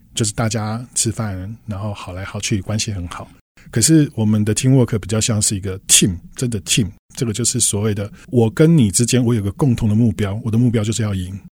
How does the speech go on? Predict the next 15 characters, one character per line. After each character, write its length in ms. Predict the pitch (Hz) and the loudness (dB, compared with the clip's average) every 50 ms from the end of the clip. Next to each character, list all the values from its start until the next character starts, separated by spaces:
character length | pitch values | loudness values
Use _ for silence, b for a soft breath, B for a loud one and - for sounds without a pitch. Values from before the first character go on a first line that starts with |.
| _ _ _ _ _ - | _ _ _ _ _ 0
那 200 | 139 147 160 160 - - | 4 4 4 4 0 0
我 180 | - 120 110 104 | 0 0 0 2
知 260 | - - 165 165 170 | 4 6 8 8 8
道， 340 | 160 185 180 151 101 - - _ _ _ _ _ - | 8 6 2 2 2 -2 -10 _ _ _ _ _ -2
我 180 | 131 113 107 107 - - | 0 0 0 -2 -2 0
当 200 | - 147 151 151 | 2 2 2 2
我 100 | 117 104 | 0 -2
的 120 | 101 107 | -2 -2
球 400 | - - - 117 104 101 104 120 - - - | -2 -2 -2 -2 -2 -2 -4 -6 -10 -12 -8
投 220 | - 113 104 110 | -4 -2 -2 2
出 100 | - 131 | 2 2
去 200 | 123 - - 147 | 2 4 2 2
的 100 | 104 98 | 2 2
时 160 | 92 - - 101 | 0 -2 -2 -2
候， 300 | - - 117 98 - | -2 -4 -4 -4 -4